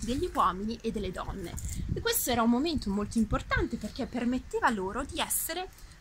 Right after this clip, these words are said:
protetti dal passaggio di queste entità. Quello che mi ha colpito moltissimo di questa leggenda, che è ancora oggi presente nella Valle Cervo,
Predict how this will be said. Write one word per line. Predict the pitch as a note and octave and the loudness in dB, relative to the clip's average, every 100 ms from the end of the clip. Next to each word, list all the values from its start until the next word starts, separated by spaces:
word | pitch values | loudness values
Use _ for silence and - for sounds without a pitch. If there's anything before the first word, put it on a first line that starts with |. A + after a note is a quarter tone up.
| - | -8
protetti | - G4+ - E3+ - - | -4 -2 -2 -6 -6 -4
dal | A#3+ B3+ | -2 -2
passaggio | - - - - F3 A3 | 0 -2 0 0 0 -6
di | B3 | -6
queste | F#3 - - | -2 -2 0
entità. | F#3+ - F#3+ - D3 - - - - - - | -4 -6 -8 -2 -2 -4 -14 -18 -20 -20 -6
Quello | C5 A#4+ | -2 -2
che | - B3+ G#3 F#3 - G3 - | 0 -2 -2 -2 -6 -10 -4
mi | A3+ | -4
ha | A3 | -2
colpito | - C#4 - - G#3+ | -2 -4 -6 -8 -4
moltissimo | F#3 F#3+ E4+ F#4 A3 F#3+ | -2 -2 2 2 2 -2
di | G#3+ | -4
questa | B3+ B3+ G#3+ | -4 -2 -2
leggenda, | F#3+ G#3 A#3+ G#4 A3+ E3+ - - - - - - | -4 2 2 4 2 0 -4 -8 -20 -20 -20 -12
che | - G#3+ | -4 -2
è | |
ancora | F#3+ F#3+ A#3+ A#3+ | -2 -4 6 8
oggi | B3+ F#3+ F#3 | 8 6 0
presente | - G3 A#3 A#3 G3 | -4 -6 -4 -4 -6
nella | F3+ F3+ | -10 -8
Valle | F3 A3+ E4 | -6 -6 2
Cervo, | - A#3 A#3 B3 | 4 4 -2 -4